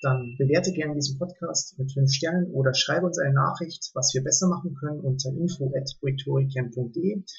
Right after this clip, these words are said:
Schau auch gerne auf unserer Plattform vorbei, wo du deine Rhetorik nicht nur in der Theorie, sondern auch praktisch von zu Hause aus trainieren und lernen kannst. Und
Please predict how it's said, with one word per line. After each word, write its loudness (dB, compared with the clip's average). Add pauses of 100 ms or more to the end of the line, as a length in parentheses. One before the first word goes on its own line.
Schau 4
auch 2
gerne 0
auf 0
unserer 0
Plattform 0
vorbei, -4 (380)
wo 2
du 2
deine 2
Rhetorik -2
nicht 4
nur 4
in 2
der -4
Theorie, 2
sondern 0
auch -10
praktisch 0 (540)
von 6
zu 4
Hause 2
aus 2
trainieren 2
und -2
lernen 4
kannst. 0 (3000)
Und 0